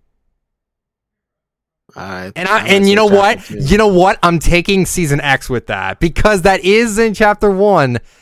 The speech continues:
Speaker 2: I'd bite the bullet. I'd be like, "Yeah, fine, whatever."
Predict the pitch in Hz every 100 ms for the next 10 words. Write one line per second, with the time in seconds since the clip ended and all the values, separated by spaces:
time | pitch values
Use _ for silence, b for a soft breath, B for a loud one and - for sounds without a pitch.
0 | b b b _ _ - 156 147 156 147
1 | 139 120 123 113 113 104 113 107 107 -
2 | - _ _ _ _ _ _ _ 117 110
3 | 107 104 - _ 113 110 107 104